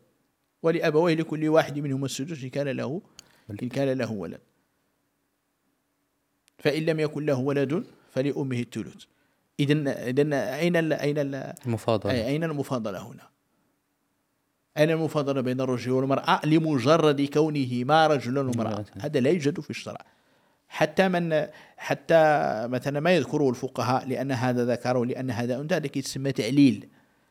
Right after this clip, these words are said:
Speaker 2: نعم.
Speaker 1: والتعليل يضبط الحكمة.
Speaker 2: مم.
Speaker 1: وهذا لابد من، من، من المختص هو الذي يفهمه. الحكمة ليست دائمًا هي، هي المناط، هي مناط الحكم.
Speaker 2: مم.
Speaker 1: الحكمة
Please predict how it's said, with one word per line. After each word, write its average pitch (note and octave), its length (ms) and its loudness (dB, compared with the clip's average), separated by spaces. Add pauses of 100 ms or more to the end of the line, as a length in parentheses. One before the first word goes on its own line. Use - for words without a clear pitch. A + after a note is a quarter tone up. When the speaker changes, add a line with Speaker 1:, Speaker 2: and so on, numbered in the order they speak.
(180)
Speaker 2:
نعم. G2 300 -6
Speaker 1:
والتعليل C#3+ 640 4
يضبط F3 400 6
الحكمة. G3 500 0 (640)
Speaker 2:
مم. G#2 320 -6 (180)
Speaker 1:
وهذا D#3 520 4
لابد D#3 320 2
من، D#3+ 280 -4
من، D3 240 -8
من C#3+ 160 -6
المختص D3 720 -2
هو D#3+ 80 2
الذي F3+ 240 4
يفهمه. C3 540 4 (1080)
الحكمة D#3 520 0
ليست E3+ 380 4
دائمًا E3 420 2
هي، C#3 480 4 (440)
هي C3 240 2
المناط، C3+ 540 2
هي B2 240 0
مناط B2+ 280 0
الحكم. - 360 -10 (800)
Speaker 2:
مم. G2+ 280 -6 (440)
Speaker 1:
الحكمة C3 580 0